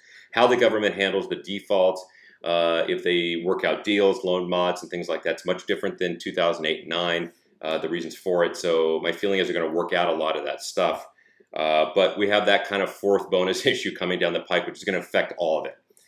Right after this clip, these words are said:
If a lot of those houses start defaulting, coming on the market, and you get traders in there and investors and all kinds of things, you're gonna see, uh, a lot more inventory spread around, a lot more, a little bit of price reduction because of that. But I don't see it in mass yet, and I don't think we're going to for a while.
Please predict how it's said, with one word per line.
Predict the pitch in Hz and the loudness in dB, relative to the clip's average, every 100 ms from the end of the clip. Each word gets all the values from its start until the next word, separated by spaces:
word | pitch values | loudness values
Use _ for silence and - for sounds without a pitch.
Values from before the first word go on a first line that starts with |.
| _ - | _ -6
If | 107 | 2
a | |
lot | 110 120 | 4 4
of | |
those | 110 | 4
houses | 98 98 98 | 2 0 -2
start | - 95 87 | -2 0 0
defaulting, | 85 - 95 90 92 90 | -4 0 2 2 -2 -6
coming | 90 90 | -4 -4
on | 87 | -4
the | |
market, | 85 87 85 - 87 85 82 | -2 0 0 2 2 2 0
and | 80 82 | -4 -6
you | |
get | 85 - | -4 -4
traders | - 90 87 85 | 0 0 2 0
in | 85 | -2
there | 85 | 0
and | 82 | 0
investors | 78 - 85 - - 90 87 85 | -2 -6 -6 -6 -4 -2 -2 -4
and | 82 | -4
all | 82 | -4
kinds | - 85 82 | -4 -6 -6
of | - | -6
things, | 80 80 | -6 -6
you're | 80 | -6
gonna | 82 | -4
see, | - - 85 76 - _ _ _ _ - | -4 -6 -6 -6 -10 _ _ _ _ -6
uh, | 82 | -2
a | 78 | 0
lot | 90 87 | 0 0
more | 87 87 | 0 0
inventory | 90 - 80 | -4 -2 -4
spread | - 90 80 | -2 -2 -2
around, | 82 82 82 78 | -2 -2 -2 -2
a | |
lot | 80 82 | -2 -2
more, | 80 | -2
a | 78 | -2
little | 85 | -6
bit | 87 | -4
of | - | -4
price | - 78 - | -2 -4 -2
reduction | 78 73 - 71 | -4 -6 -6 -10
because | - 80 | -6 -6
of | 76 | 0
that. | 80 76 | -2 0
But | 90 85 95 | 0 0 0
I | |
don't | 104 92 | -2 -2
see | - 104 98 | -4 0 0
it | - | -2
in | 85 76 | -6 -4
mass | 80 80 - - | -2 -2 -4 -6
yet, | 67 - - | -8 -8 -12
and | 76 80 | -10 -4
I | |
don't | 85 - | -4 -4
think | 85 | -8
we're | 78 | -8
going | 80 80 78 | -6 -4 -4
to | - | -10
for | 71 71 | -8 -8
a | 69 | -6
while. | - - | -6 -8